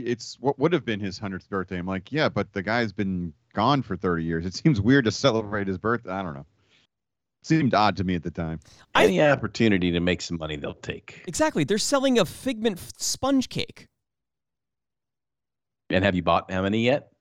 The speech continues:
Speaker 2: That's
Speaker 3: How many
Speaker 2: not on
Speaker 3: food
Speaker 2: sale
Speaker 3: costs?
Speaker 2: yet. We're not at the fortieth, uh,
Speaker 3: Oh.
Speaker 2: anniversary of Epcot yet.
Speaker 3: Oh, okay. So you gotta wait for that.
Speaker 2: Gotta wait a
Speaker 3: Gotta
Speaker 2: little
Speaker 3: wait
Speaker 2: bit
Speaker 3: for
Speaker 2: for
Speaker 3: the
Speaker 2: that.
Speaker 3: Figment sponge cake.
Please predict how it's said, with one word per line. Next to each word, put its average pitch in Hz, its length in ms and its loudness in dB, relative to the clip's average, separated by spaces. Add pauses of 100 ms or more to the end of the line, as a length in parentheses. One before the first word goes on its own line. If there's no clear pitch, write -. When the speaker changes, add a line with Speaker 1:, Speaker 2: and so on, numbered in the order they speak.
(200)
Speaker 2:
That's 120 120 -4
Speaker 3:
How 135 40 4
many - 80 0
Speaker 2:
not 190 160 6
on 214 140 6
Speaker 3:
food - 100 -2
Speaker 2:
sale 247 140 6
Speaker 3:
costs? 262 100 6
Speaker 2:
yet. 113 120 2
We're 131 100 2
not 156 180 4
at 170 120 0
the 185 80 -8
fortieth, 185 440 -2
uh, 175 240 0
Speaker 3:
Oh. 131 40 -4
Speaker 2:
anniversary 196 420 -2
of 214 40 0
Epcot 185 340 -4
yet. 82 200 -6 (160)
Speaker 3:
Oh, 92 460 -6
okay. - 200 -14
So - 120 -6
you 85 80 0
gotta 85 220 0
wait 110 180 2
for 87 120 -6
that. 78 200 -10 (200)
Speaker 2:
Gotta 110 140 -6
wait 135 120 0
a - 40 2
Speaker 3:
Gotta 120 100 0
Speaker 2:
little 107 120 -4
Speaker 3:
wait 113 80 6
Speaker 2:
bit 113 60 -4
Speaker 3:
for - 60 -18
Speaker 2:
for 113 60 0
Speaker 3:
the 90 60 -4
Speaker 2:
that. - 80 -8
Speaker 3:
Figment 87 280 -8
sponge - 300 -14
cake. 85 200 -18